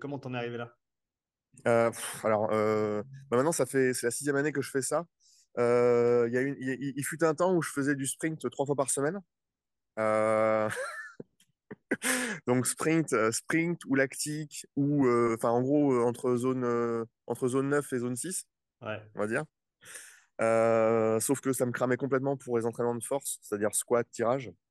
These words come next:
Speaker 2: Donc impossible de, de faire quoi que ce soit avec ça. Et en plus, ça m'avait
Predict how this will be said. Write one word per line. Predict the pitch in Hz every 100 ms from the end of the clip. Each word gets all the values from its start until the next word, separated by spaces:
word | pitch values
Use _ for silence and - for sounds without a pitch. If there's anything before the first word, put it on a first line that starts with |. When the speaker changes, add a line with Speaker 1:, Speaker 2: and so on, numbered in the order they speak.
| _ _ _ _ _ -
Speaker 2:
Donc | 104 113
impossible | 110 120 - 110
de, | 107 101 104 101 101 101 98 98 95 92 92 90 92 87 87 80 - _ -
de | 101
faire | -
quoi | 104
que | 101
ce | 110
soit | 113
avec | 104 104
ça. | - 135 _ _ -
Et | 107
en | 117
plus, | 156 156 - _
ça | - 117
m'avait | 117 110